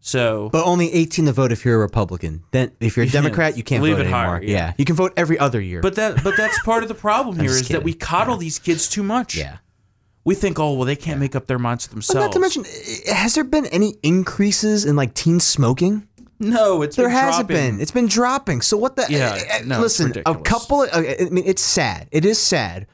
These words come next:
Speaker 2: But a, a s-, you know, a, a couple of kids got some black market bullshit Juul stuff
Speaker 1: No,
Speaker 2: that
Speaker 1: it wasn't
Speaker 2: killed
Speaker 1: even
Speaker 2: them.
Speaker 1: the Juul stuff.
Speaker 2: Was it?
Speaker 1: It was the,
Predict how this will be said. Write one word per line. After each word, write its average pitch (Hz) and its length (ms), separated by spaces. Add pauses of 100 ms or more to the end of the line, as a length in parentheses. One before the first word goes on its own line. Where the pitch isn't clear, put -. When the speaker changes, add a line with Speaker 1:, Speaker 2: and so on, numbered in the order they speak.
(300)
Speaker 2:
But 131 280 (320)
a, 117 260
a 117 40
s-, - 340
you 151 100
know, 107 100
a, 107 80 (100)
a - 60
couple - 360
of 214 80
kids 147 560 (240)
got 120 180
some 101 200
black 123 380
market 143 540
bullshit 147 520
Juul 151 400
stuff - 600
Speaker 1:
No, 208 80
Speaker 2:
that 131 80
Speaker 1:
it - 40
wasn't 214 140
Speaker 2:
killed 214 200
Speaker 1:
even 214 120
Speaker 2:
them. 190 80
Speaker 1:
the 143 80
Juul 180 240
stuff. 151 320
Speaker 2:
Was 165 160
it? 233 100
Speaker 1:
It 139 160
was 156 280
the, 139 240